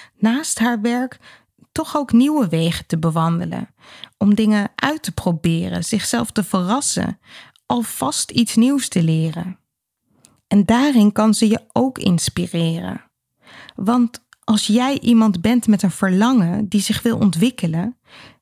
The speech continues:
denk dan niet, "Dat kan nog niet." Ik zie het zoveel mensen doen.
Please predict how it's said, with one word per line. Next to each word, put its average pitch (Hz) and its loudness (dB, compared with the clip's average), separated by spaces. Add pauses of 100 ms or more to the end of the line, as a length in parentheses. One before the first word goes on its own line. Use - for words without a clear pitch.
(140)
denk 247 -4
dan 240 2
niet, 277 -2 (320)
"Dat 214 -2
kan 285 2
nog 175 2
niet." 170 0 (800)
Ik - -2
zie - 2
het 247 0
zoveel 285 0
mensen 247 2
doen. 277 0